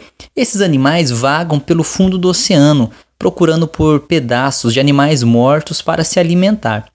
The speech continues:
Como pesquisas nesses locais são difíceis e raras,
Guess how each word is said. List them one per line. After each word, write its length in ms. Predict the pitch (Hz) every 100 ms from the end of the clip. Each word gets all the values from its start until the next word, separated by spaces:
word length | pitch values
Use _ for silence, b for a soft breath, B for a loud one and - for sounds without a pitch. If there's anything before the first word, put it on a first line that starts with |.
| _ _ _ - _ _
Como 320 | 233 269 226
pesquisas 840 | - 160 - - 139 135 120 117
nesses 340 | 127 185 - 165
locais 500 | 160 139 123 113 117
são 280 | - 139 139
difíceis 760 | 175 - 139 127 - 92 -
e 80 | 156
raras, 580 | - 120 131 104 107